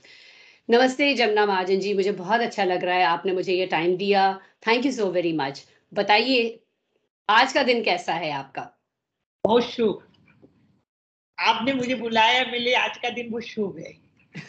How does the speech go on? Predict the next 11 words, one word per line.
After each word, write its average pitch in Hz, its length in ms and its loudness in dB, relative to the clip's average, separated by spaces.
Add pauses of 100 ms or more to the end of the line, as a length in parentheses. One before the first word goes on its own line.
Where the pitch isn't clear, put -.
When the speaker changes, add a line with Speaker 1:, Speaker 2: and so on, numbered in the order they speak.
(920)
Speaker 1:
<laughs> - 20 0
Tha-, 208 360 2 (220)
<laughs> 208 360 -2
thank 190 220 0
you 214 220 -8
so 180 120 -2
much। 160 220 -8 (400)
अम, 233 380 0
जमुना 269 400 0
जी, 294 240 -2
आप 240 360 0